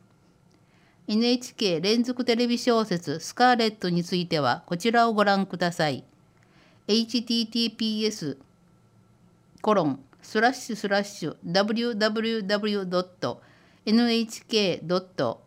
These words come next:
オーアールドットジェーピースラッシュオーエスエーケーハイフンビーエルオージースラッシュ ピーアールオージーアールエーエム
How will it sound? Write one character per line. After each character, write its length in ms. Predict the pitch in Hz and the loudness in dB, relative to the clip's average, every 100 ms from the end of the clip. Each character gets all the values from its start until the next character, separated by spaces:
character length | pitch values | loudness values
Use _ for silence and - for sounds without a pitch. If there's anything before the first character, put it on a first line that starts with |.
| - | -4
オ 280 | 208 214 226 | 0 2 4
ー 160 | 226 202 | 4 4
ア 20 | |
ー 60 | |
ル 180 | 147 135 - _ _ - | 0 -6 -10 _ _ -2
ド 120 | 196 | 0
ッ 80 | 208 | 0
ト 320 | - 147 127 | -4 -6 -4
ジ 160 | 170 170 | -4 0
ェ 120 | 202 | 0
ー 80 | 208 | 0
ピ 220 | 220 190 | -2 -2
ー 60 | 135 | -2
ス 200 | - 202 | -4 0
ラ 100 | 208 | 0
ッ 40 | |
シ 260 | 208 - 165 | -2 -4 -4
ュ 100 | 131 - _ - - - | -4 -10 _ -20 -14 2
オ 280 | 226 233 | 4 6
ー 40 | 220 | 4
エ 100 | 220 | -2
ス 140 | - | -4
エ 40 | - 226 202 | 0 2 2
ー 60 | 180 | 0
ケ 560 | 220 214 208 208 175 | 0 2 2 2 0
ー 0 | |
ハ 200 | - 208 | -2 -2
イ 80 | 220 | 0
フ 160 | 208 165 | -2 0
ン 180 | 139 - - _ _ | 0 -2 -18 _ _
ビ 300 | 226 226 226 | 0 2 4
ー 40 | 226 | 4
エ 60 | |
ル 160 | 220 208 - - - | 2 -2 -10 -20 -10
オ 300 | - 214 220 | 2 4 6
ー 80 | 202 | 4
ジ 420 | 180 202 147 - | 0 0 0 -2
ー 120 | - - _ _ | -16 -20 _ _
ス 160 | - 202 | -8 0
ラ 120 | 208 | 0
ッ 20 | |
シ 260 | 214 - 165 | -2 -4 -6
ュ 80 | 131 - _ - - _ _ - - - _ | -6 -10 _ -20 -20 _ _ -20 -20 -20 _
ピ 360 | - 240 254 247 | 2 4 4 4
ー 40 | |
ア 200 | 226 247 | 6 6
ー 60 | 240 | 4
ル 140 | - | 2
オ 220 | 226 233 | 2 4
ー 80 | 226 | 2
ジ 340 | 202 226 214 147 | 2 2 0 2
ー 40 | |
ア 160 | 185 220 | 4 6
ー 40 | |
ル 200 | 226 233 | 4 0
エ 280 | 226 220 208 | 0 2 0
ー 60 | 220 | 0
エ 40 | |
ム 220 | 196 170 | 2 2